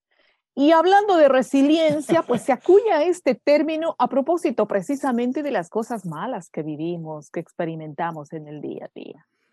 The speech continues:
Entonces, las tres palabras que te ofrecí es volver a comenzar. Cuando parece que ya no queda nada por hacer, fíjate, siempre hay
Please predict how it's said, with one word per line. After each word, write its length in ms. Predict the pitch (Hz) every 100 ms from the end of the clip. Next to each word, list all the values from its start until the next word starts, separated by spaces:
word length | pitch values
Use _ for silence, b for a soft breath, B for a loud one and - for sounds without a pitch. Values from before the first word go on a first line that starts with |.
| _ _
Entonces, 600 | 165 156 196 202 160 131 _ _ _ _ _
las 240 | 160 139 _
tres 240 | 214 180
palabras 520 | - 180 175 165 147 _
que 100 | 160
te 140 | 156
ofrecí 560 | 147 - 135 - - - -
es 460 | 294 285 285 - _ -
volver 540 | 160 139 135 196 202 220 -
a 140 | 196
comenzar. 760 | - 220 214 214 196 - - - -
Cuando 320 | 339 320 320
parece 420 | 330 359 339 349
que 120 | 269
ya 160 | 254 330
no 220 | 330 277
queda 420 | 202 277 302 311 247
nada 640 | 196 190 220 247 254 226
por 180 | 202 190
hacer, 360 | 165 - - 170
fíjate, 600 | 262 247 214 - 190 170
siempre 960 | _ - 247 277 277 277 277 254 262 -
hay 440 | 214 214 175 147